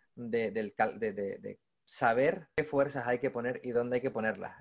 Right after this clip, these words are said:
Es decir, y ahí hay un tema de, de trabajo con, con Nideker, de ellos probar, testear, hacerle test de esfuerzo, de torsión, de tracción, etcétera, para ir afinando, porque empezamos con unas,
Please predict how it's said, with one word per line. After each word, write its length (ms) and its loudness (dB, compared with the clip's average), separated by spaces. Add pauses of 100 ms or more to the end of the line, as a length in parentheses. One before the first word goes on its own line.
Es 80 -18
decir, 420 -12
y 140 -14
ahí 260 -6
hay 140 -6
un 100 -6
tema 220 -6
de, 220 -4 (500)
de 100 -2
trabajo 400 2
con, 440 -2
con 180 0
Nideker, 480 0 (420)
de 220 -8
ellos 260 -4
probar, 600 4
testear, 880 -2
hacerle 480 -6
test 400 -8
de 140 -10
esfuerzo, 680 -4
de 120 -8
torsión, 800 0
de 120 -8
tracción, 500 -8
etcétera, 400 -8 (680)
para 400 6
ir 400 -2
afinando, 560 0
porque 180 -4
empezamos 400 -4
con 160 -2
unas, 420 0